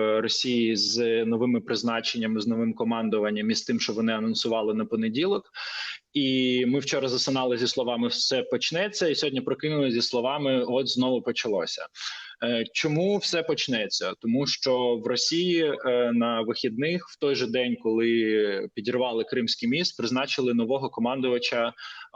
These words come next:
об'єднаними російськими силами в Україні. Це такий собі Сергій Суровікін, який якраз таки визначається тим, що,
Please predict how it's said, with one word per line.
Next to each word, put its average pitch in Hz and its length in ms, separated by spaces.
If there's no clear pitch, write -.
об'єднаними 117 1080
російськими 113 520
силами 127 420
в 113 60
Україні. 113 580
Це 156 400
такий 143 360
собі 131 300
Сергій 131 360
Суровікін, 139 920
який 123 680
якраз 127 360
таки 120 200
визначається 120 760
тим, 170 360
що, 113 800